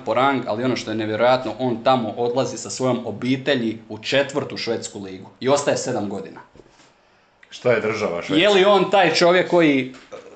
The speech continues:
Speaker 1: mijenja paradigmu u Chelsea-u i ostaje duže?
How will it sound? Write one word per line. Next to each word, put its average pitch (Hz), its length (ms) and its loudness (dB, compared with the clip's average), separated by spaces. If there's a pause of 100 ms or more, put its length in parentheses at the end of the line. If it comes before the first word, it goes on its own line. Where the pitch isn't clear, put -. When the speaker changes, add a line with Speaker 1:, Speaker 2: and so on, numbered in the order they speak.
(480)
Speaker 1:
mijenja 165 560 4
paradigmu 147 520 4
u 131 40 0
Chelsea-u 156 680 2 (720)
i 143 220 0
ostaje 160 460 2
duže? 131 400 -2